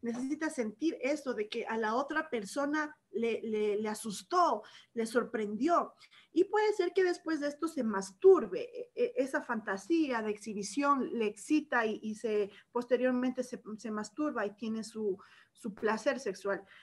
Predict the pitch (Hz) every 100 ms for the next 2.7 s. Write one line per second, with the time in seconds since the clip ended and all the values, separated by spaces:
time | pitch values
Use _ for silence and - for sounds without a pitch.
0 | - 269 277 302 311 311 330 339 339 277
1 | 262 254 269 277 254 240 247 277 269 262
2 | 233 233 277 285 262 277